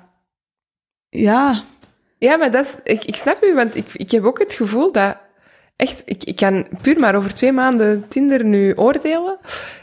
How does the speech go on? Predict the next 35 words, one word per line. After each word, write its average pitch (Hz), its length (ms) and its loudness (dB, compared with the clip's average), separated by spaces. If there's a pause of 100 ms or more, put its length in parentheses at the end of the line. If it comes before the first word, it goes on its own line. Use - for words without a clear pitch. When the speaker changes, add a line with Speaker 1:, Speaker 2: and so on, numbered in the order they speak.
(120)
Speaker 2:
dat, 175 180 0 (100)
dat 156 320 -2
het - 280 -6
interessantste 196 1120 0
dat 170 160 -2
ik - 80 -20
kan 160 160 0
ben 156 140 2
tegenkomen, 254 600 0
dat 160 200 0
dat, 139 280 -2
dat, 147 180 -8
dat - 220 -6
achtentwintig, 147 720 -6
negenentwintig 151 540 -4
jaar - 180 -6
Speaker 1:
Ja, 233 80 2
Speaker 2:
is 294 60 0
Speaker 1:
maar 285 100 0
ik 233 60 -6
heb 185 140 4
Speaker 2:
en 170 60 0
niet 180 260 4
Speaker 1:
vaak 208 260 0
het 240 140 -2
gevoel 202 180 -2
dat 190 220 0
die 220 160 0
niet 214 140 0
op 165 60 -2
zoek 185 220 -4
gaan 196 100 -4
naar 175 100 -2
iets - 160 -8
serieus. 185 640 -4